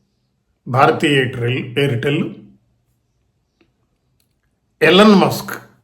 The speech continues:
Twitter, Facebook ఇప్పుడు చూస్తున్న ఆయన భారతదేశంలో ఎంటర్ కావటానికి, శాటిలైట్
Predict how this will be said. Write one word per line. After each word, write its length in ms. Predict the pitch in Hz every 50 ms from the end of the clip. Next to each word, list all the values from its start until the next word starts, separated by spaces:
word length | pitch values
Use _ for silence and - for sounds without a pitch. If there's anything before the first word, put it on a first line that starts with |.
| _ _ _ -
Twitter, 260 | 170 165 160 170 165 160 175 160 -
Facebook 440 | 156 160 147 - 143 143 143 - - 160 147 135
ఇప్పుడు 260 | - 143 139 127 123 117 107 104 - - - - - _ _ _ _ _ _ _ _ _ _
చూస్తున్న 420 | - - 151 143 - 156 131 131 120 101 98 - - - - - _ _ _ _ _ _ _ _ _ -
ఆయన 280 | - 139 143 156 160 131 - - - - - - - - - _ _ _ _ _ _ -
భారతదేశంలో 960 | 214 156 156 170 180 185 185 185 190 - 151 165 156 160 156 156 151 156 151
ఎంటర్ 340 | 147 156 156 - 196 185 175
కావటానికి, 480 | - 156 143 131 - 127 117 110 104 113
శాటిలైట్ 560 | - - 143 151 143 - 156 160 156 - -